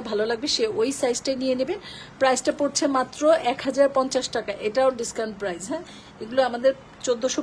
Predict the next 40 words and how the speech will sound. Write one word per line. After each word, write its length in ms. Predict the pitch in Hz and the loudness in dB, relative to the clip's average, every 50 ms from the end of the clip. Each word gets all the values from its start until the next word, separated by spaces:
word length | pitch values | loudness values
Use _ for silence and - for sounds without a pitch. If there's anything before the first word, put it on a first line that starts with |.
| - 269 | -2 -2
পঞ্চাশ 260 | 262 247 - 285 285 - 285 | -2 -2 -2 -4 -2 -2 -2
টাকার 180 | 262 269 262 - - | -2 -2 -4 -4 -6
চুড়ি, 180 | 277 277 330 440 - - - - - - - - 247 | -2 0 0 0 0 -2 -10 -16 -16 -8 -2 0 0
আজকে 240 | 247 - - - 294 285 | 0 0 -2 -2 -2 0
দুই 200 | 240 277 269 262 226 | 0 -2 -2 0 0
দিনের 220 | 277 269 285 285 285 262 | 2 4 6 6 8 8
লাইভে 260 | 247 247 240 233 262 247 269 | 6 6 6 4 4 6 6
যাবে 160 | 269 285 339 349 285 254 | 6 6 4 2 2 2
মাত্র 280 | 240 240 - - - 294 320 403 466 - - - - - - - - - - - - - - - - - - - - - - - - - - - - - - - - - 226 240 | 0 0 -4 -2 0 2 2 2 0 -4 -14 -20 -20 -20 -20 -20 -20 -20 -20 -20 -20 -20 -20 -20 -20 -20 -20 -20 -20 -20 -18 -18 -18 -18 -20 -20 -20 -20 -20 -20 -6 -2 -2 0
এক 60 | 220 - 277 | 2 2 2
হাজার 200 | 320 294 294 294 285 285 | 6 8 6 8 8 6
পঞ্চাশে 420 | 269 269 269 294 277 277 - 320 311 320 - | 4 4 4 2 2 4 4 4 4 4 4
আপনারা 280 | - 233 226 220 226 202 - 233 | 2 0 0 0 0 0 0 0
এই 80 | 254 269 247 - | 0 0 0 -2
চুড়িটা 320 | 285 262 262 254 - 254 247 - | -2 -2 -2 4 6 6 8 8
পেয়ে 160 | 240 233 233 247 | 8 6 8 6
পা-, 220 | 233 233 214 190 185 - | 4 4 2 0 -4 0
পেয়ে 160 | 254 233 226 220 | 2 2 2 2
যাবেন। 180 | 233 226 254 269 285 247 | 2 2 2 2 2 2
এটা 120 | 208 240 226 233 | 2 0 2 2
যার 120 | 240 240 | 2 2
ভালো 180 | 233 269 226 214 226 | 2 2 2 2 2
লাগবে, 180 | 233 233 262 247 - | 2 0 -4 -6 -4
স্ক্রিনশট 420 | - 254 254 254 - - 233 220 208 220 | -4 -6 -6 -2 -2 0 -2 -2 -2 -4
দিয়ে, 140 | 277 349 392 - - - - - - - 226 233 | -4 -4 -6 -8 -12 -16 -18 -18 -14 -4 0 2
নাম, 120 | 247 262 262 - | 2 2 2 2
ফোন 120 | 285 269 262 | 2 2 2
নাম্বার, 180 | 254 254 254 254 - | 4 4 4 4 4
ফুল 160 | - 285 294 294 | 0 0 4 6
অ্যাড্রেস 280 | 269 262 214 247 262 247 233 | 6 6 4 0 -4 -4 -2
দিয়ে 120 | 277 302 349 - - | -2 -2 -2 -2 -2
সোনেক্স 260 | 269 247 247 262 262 220 | -2 -2 -2 -2 -4 -2
জুয়েলারি 300 | 233 247 247 247 240 240 240 - | 0 0 2 4 2 2 0 -2
থেকে 140 | 262 247 285 254 | -2 2 2 4
অর্ডারটা 260 | 214 208 208 208 - 226 - | 4 2 0 -4 -6 -6 -6
কনফার্ম 280 | 214 214 208 - 208 208 190 | -6 -6 -6 -8 -10 -6 -4
করে 120 | 208 196 196 190 | -4 -4 -4 -4
ফেলবেন, 220 | - 185 180 185 185 185 | -6 -6 -6 -6 -6 -4
ঠিক 80 | 285 294 294 | -4 -4 -2
আছে? 120 | - - | -2 -4